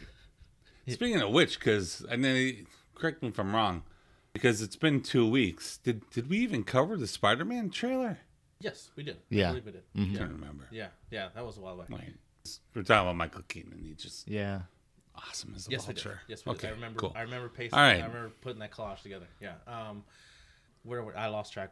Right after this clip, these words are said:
Speaker 2: where I am now. Oh yeah, American Assassins. Liked it.
Speaker 3: Yeah.
Speaker 2: Thumbs up.
Speaker 3: Yeah,
Speaker 2: Uh,
Speaker 3: I like
Speaker 2: thumbs up
Speaker 3: it.
Speaker 2: for me too. It looks good. I, wa-, I can't wait. Uh, last one for the small ones. Uh, the Little Hours Red Band trailer. Did you see this?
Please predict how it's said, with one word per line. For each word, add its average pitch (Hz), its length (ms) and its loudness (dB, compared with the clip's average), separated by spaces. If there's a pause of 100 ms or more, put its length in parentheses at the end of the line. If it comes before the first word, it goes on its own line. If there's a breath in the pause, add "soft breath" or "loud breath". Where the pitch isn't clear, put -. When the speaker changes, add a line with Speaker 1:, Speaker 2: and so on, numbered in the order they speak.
(120)
Speaker 2:
where 104 140 -6
I 98 100 -6
am 95 140 -12
now. 92 140 -12 (300)
Oh 175 60 4
yeah, 170 180 4 (140)
American 143 320 -2
Assassins. 135 460 -4 (140)
Liked 135 240 0
it. 107 80 0
Speaker 3:
Yeah. 92 180 0
Speaker 2:
Thumbs 135 200 -4
up. 170 260 -4
Speaker 3:
Yeah, 117 440 8
Speaker 2:
Uh, - 40 -6
Speaker 3:
I 101 100 6
like 104 200 8
Speaker 2:
thumbs 104 40 2
up - 60 4
Speaker 3:
it. - 40 -2
Speaker 2:
for 131 60 -8
me 127 120 -6
too. 120 160 -4
It 113 60 -4
looks 113 180 -6
good. 113 140 -4
I, 107 80 -2
wa-, 104 140 -8
I 107 80 -6
can't 110 180 -10
wait. 101 180 -6 (100)
Uh, 120 520 -2
last 135 340 -2
one 131 480 -6
for 123 120 -4
the 113 80 -8
small 120 280 -6
ones. 120 360 -10
Uh, 113 240 -4
the 107 100 -12
Little 135 240 -8
Hours 120 360 -6
Red 131 140 -8
Band 98 180 -10
trailer. 95 260 -14
Did 95 100 -20
you 104 60 -18
see 123 160 -16
this? - 260 -18